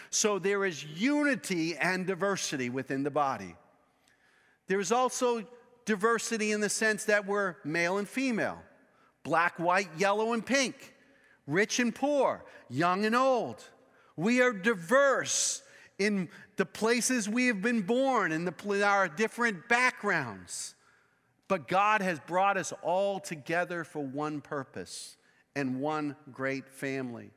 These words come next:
Not only is there unity and diversity, but the diversity with mutuality. Notice it says, "Each member belongs to all the others." Each member belongs to all the others.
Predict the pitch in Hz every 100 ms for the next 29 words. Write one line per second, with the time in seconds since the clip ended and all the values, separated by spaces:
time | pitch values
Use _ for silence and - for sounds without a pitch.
0 | _ - - - 214 254 285 294 277 240
1 | 214 190 190 175 220 233 190 190 180 160
2 | 156 240 254 - 151 160 - - 165 202
3 | 208 151 185 170 160 196 269 - 190 170
4 | 190 170 202 196 175 190 214 208 - 208
5 | 190 220 220 185 151 110 85 - _ _
6 | _ _ - - 202 254 277 247 233 196
7 | - 165 170 185 - - - _ 226 262
8 | 262 190 165 180 202 214 202 220 196 170
9 | 165 175 190 196 202 190 - 220 165 151
10 | 175 180 180 180 143 156 165 165 165 -
11 | 139 135 110 107 80 80 - - - -
12 | _ _ _ _ _ _ _ - 233 254
13 | 247 - 175 180 202 196 175 190 170 151
14 | 151 147 180 185 185 180 - 196 - 147
15 | 160 160 160 156 139 135 120 101 90 -